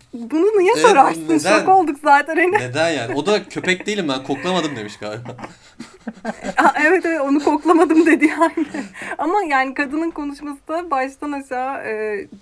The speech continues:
Speaker 1: çok iyiydi. Bence
Speaker 2: Bence
Speaker 1: zaten
Speaker 2: de.
Speaker 1: verdiği bütün konuşmalar, e, çok iyiydi. Ama hani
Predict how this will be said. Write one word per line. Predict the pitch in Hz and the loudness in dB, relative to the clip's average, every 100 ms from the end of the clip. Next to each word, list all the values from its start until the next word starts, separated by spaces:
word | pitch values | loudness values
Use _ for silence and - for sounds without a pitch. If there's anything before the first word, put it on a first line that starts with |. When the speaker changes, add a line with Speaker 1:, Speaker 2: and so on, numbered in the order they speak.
| _ | _
Speaker 1:
çok | - 233 196 | -8 -6 -6
iyiydi. | 180 170 | -8 -6
Bence | 170 170 | -6 -2
Speaker 2:
Bence | 214 226 254 | -2 -2 -6
Speaker 1:
zaten | 247 254 | -6 -6
Speaker 2:
de. | 240 | -2
Speaker 1:
verdiği | 220 220 233 | -4 -4 -10
bütün | 220 269 | -12 -10
konuşmalar, | 269 196 196 214 190 185 160 - _ _ | -6 -8 -8 -6 -2 0 -2 -6 _ _
e, | - 185 170 - | -8 -6 -4 -6
çok | 208 185 | -10 -10
iyiydi. | 180 185 269 | -10 -8 -6
Ama | 254 247 | -6 -6
hani | 233 | -8